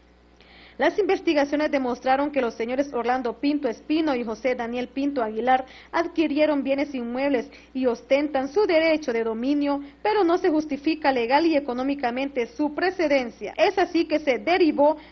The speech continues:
a la incautación y posterior aseguramiento de treinta y nueve bienes en Olanchito, veintitrés en Sabacolón, veinticinco en Choluteca. A lo anterior se suman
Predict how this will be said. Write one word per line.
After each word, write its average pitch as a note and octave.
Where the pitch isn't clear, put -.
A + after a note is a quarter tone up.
a G#3+
la C#4+
incautación D#4
y D#4+
posterior C#4
aseguramiento C4+
de A#3
treinta A#3+
y A#3
nueve C4
bienes C4+
en A#3
Olanchito, C4
veintitrés D4
en C#4+
Sabacolón, B3
veinticinco E4+
en C4
Choluteca. B3
A D#4+
lo G4+
anterior D4
se C4+
suman C#4+